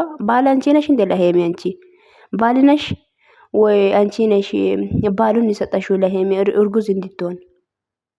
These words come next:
ሄሚ አታውቅማ፣ ምን አይነት ሴት እንደሆነች አታውቅማ። አይ ትላንትና ነው የምታውቀው። ሄሚ እኮ ሜዳ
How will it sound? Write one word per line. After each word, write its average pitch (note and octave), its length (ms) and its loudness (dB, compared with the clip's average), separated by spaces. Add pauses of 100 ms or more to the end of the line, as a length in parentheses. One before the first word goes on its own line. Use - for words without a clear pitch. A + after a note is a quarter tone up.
(920)
ሄሚ A3+ 420 0
አታውቅማ፣ B3 500 0 (140)
ምን G#3 180 0
አይነት F#3+ 260 2
ሴት F#3+ 140 -4
እንደሆነች F#3 380 -4
አታውቅማ። F#3 520 -4
አይ F#3+ 140 -2
ትላንትና A3 480 -2
ነው F#3+ 140 0
የምታውቀው። F3+ 500 -8 (680)
ሄሚ C#4 220 4
እኮ D4 200 0
ሜዳ B3 220 2